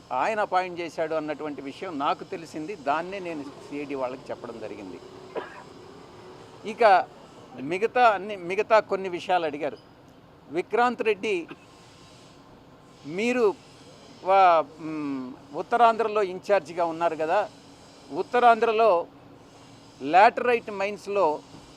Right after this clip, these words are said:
కొన్ని వేల కోట్ల రూపాయలు విక్రాంత్ రెడ్డి ఆర్జించారు అన్నటువంటి విషయాన్ని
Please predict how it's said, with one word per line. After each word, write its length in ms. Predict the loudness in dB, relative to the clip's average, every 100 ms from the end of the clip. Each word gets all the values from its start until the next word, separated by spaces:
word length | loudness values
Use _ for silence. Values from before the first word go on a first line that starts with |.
| -8
కొన్ని 260 | -4 -2 -2
వేల 360 | 4 6 6 4
కోట్ల 380 | 2 0 2
రూపాయలు 500 | 0 0 4 4 4
విక్రాంత్ 500 | -2 -8 -2 -2 -2
రెడ్డి 300 | -6 -6 -2
ఆర్జించారు 680 | 2 2 2 -12 -6 -4 -2
అన్నటువంటి 580 | -4 -4 -6 -8 -10 -10
విషయాన్ని 680 | -14 -4 -4 -4 -6 -8